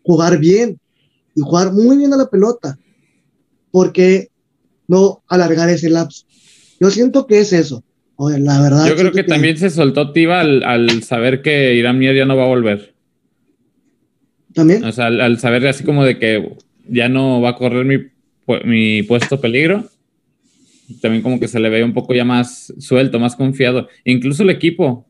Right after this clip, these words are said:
Speaker 2: o sea, de lo poco que pude ver ahora con, contra Tigres, o sea, el saberse que, pra-, que, co-, que, que, pues, ya estaba en, en chino,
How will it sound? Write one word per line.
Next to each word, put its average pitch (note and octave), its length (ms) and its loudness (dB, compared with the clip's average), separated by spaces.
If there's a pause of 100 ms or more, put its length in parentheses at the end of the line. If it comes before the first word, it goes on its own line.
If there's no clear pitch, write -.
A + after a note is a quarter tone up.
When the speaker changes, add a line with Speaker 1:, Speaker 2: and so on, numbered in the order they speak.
(120)
Speaker 2:
o G2+ 100 -10
sea, A2 160 -2
de A#2+ 220 -2
lo A#2+ 180 0
poco C#3 220 -4
que C#3+ 100 -4
pude D3 200 0
ver D3 160 0
ahora D#3 260 -2
con, G2+ 580 -2 (460)
contra G#2+ 320 -2
Tigres, D#3 600 -2 (640)
o G#2+ 140 -4
sea, A#2 120 -2
el A2 120 0
saberse B2+ 460 -4
que, - 140 -10
pra-, A#2+ 200 -6
que, G#2 180 -6
co-, G2+ 240 -8
que, G2+ 640 -4 (100)
que, A2 120 -6
pues, A2 120 -4
ya A2+ 60 0
estaba C3 300 -2
en, B2+ 300 -2
en A2 240 -2
chino, A#2+ 500 -2